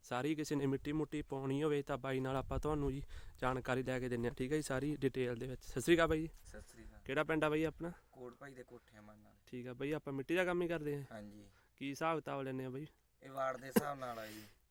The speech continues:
Speaker 1: ਅੱਛਾ
Speaker 2: ਜੇ
Speaker 1: ਬਾਈ।
Speaker 2: ਕੋਈ ਬਾਹਰੋਂ ਆਵੇ ਤਾਂ ਭਰਾਈ ਆ ਦੋ ਸੌ ਰੁਪਈਆ।
Speaker 1: ਠੀਕ ਆ ਵੀਰੇ।
Speaker 2: ਤੇ ਵਾਰਡ ਦੇ ਹਿਸਾਬ ਨਾਲ ਉਹ ਸੁਨਰ ਜਾਂਦਾ ਸਾਢੇ ਸੱਤ ਸੌ, ਅੱਠ ਸੌ ਰੁਪਈਆ ਰੇਟ ਆ।
Speaker 1: ਜ਼ਿਲ੍ਹਾ ਸ੍ਰੀ ਮੁਕਤਸਰ ਵਿੱਚ ਹੀ ਸਾਰੇ, ਜੇ
Speaker 2: ਹਾਂ।
Speaker 1: ਕਿਸੇ ਨੇ ਕਰਨੇ ਹੋਵੇ?
Speaker 2: ਹਾਂ, ਬਸ ਕੋਟ ਭਾਈ, ਉਹ ਸੁਨਰ, ਭਾਰੂ
Speaker 1: ਠੀਕ ਆ ਵੀਰੇ।
Speaker 2: ਤੇ ਮੰਦੀਰ ਹੋ ਗਏ।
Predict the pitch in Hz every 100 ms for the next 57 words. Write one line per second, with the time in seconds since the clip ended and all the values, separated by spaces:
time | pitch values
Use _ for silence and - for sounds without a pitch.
0 | 131 - 127 123 123 127 117 120 139 135
1 | 131 123 123 - 131 123 113 107 110 107
2 | 110 - 107 107 101 - 131 123 123 131
3 | 131 - - 120 120 117 120 117 123 135
4 | 131 123 123 123 117 117 113 110 117 120
5 | 120 117 117 120 123 123 - 120 113 110
6 | - - 104 107 107 107 107 - - 117
7 | 135 147 143 147 139 - 180 185 180 185
8 | 170 175 160 160 151 156 151 151 151 170
9 | 160 139 120 131 123 131 131 131 - 131
10 | 131 - 139 143 - - 117 120 120 117
11 | 120 123 113 113 113 - - - 127 123
12 | 127 131 _ - 117 113 110 107 110 127
13 | 131 131 120 117